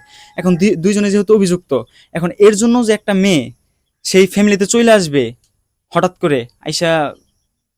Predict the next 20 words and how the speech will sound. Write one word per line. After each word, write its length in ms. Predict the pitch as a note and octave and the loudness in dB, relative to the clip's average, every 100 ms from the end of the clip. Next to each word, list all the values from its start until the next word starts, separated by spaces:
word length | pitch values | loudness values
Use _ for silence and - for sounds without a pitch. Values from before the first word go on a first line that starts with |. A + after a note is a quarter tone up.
| _ | _
যাবে 280 | D3+ F3+ E3+ | -2 0 0
না 80 | E3 | -2
আর 80 | E3 | -2
এখান 200 | E3+ E3 | -6 -8
থেকে 260 | E3+ E3 | -4 -2
লড়বে 300 | D3+ F3 E3 | -2 -2 -2
না, 160 | D#3+ D#3 | -4 -6
এটা 300 | E3 F3 F3 | -4 -4 -4
তো 120 | E3+ | -6
ভাই, 260 | D#3+ D3+ C#3 _ _ _ _ _ | -8 -8 -10 _ _ _ _ _
আহ, 240 | - C3+ A#2 _ _ - | -14 -14 -14 _ _ -6
আমি 220 | E3 E3+ | -6 -4
কখনো 240 | F#3+ F3 | -4 0
দেখি 200 | E3 F#3 F3 | 0 0 0
না 80 | |
ভাই, 100 | D#3+ | 0
এটা 180 | D#3+ D#3+ | 0 0
পসিবল 380 | D3 A3 G#3+ E3 | -2 -4 -2 -4
না। 240 | B2+ A2+ _ - | -4 -10 _ -10
এটা, 220 | E3+ | -6